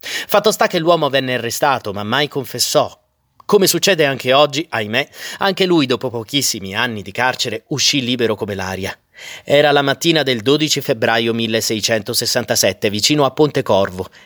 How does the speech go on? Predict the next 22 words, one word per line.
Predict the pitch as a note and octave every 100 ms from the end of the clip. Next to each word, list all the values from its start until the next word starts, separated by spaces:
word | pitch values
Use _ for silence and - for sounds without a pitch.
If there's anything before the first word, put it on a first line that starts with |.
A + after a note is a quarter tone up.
| _
e | - B2
Attilio | A#2+ - A2+ G2+ G#2+ C3 _
finì | - - C3+ E3 F#3+
i |
suoi | E3 E3+ C#3
giorni | C#3 D3+ C#3
terreni | C#3 B2+ A2+ G2+ G#2+
trucidato | - B2 C3 C#3+ C#3+ C#3+ D3
a | C#3
coltellate | - A2+ B2+ A#2+ G2+ G2+ G#2 - -
e | - D3
decapitato | D3 E3 D#3 E3+ F#3+ F3+
con | D#3+ C3+
una | B2+
spada | A#2+ - A2 A2 B2+
da | C#3+ E3
Ferdinando, | G#3 G3+ E3 G3 A2+ F#2+ G2 G2+
il | - D3
figlio | - G3 E3+ C#3+
minore | C3 E3+ E3+ B2+ G2
ormai | F#2 G2 G#2+ D#3
cresciuto, | C#3 A#2 - G2 F2+ F#2+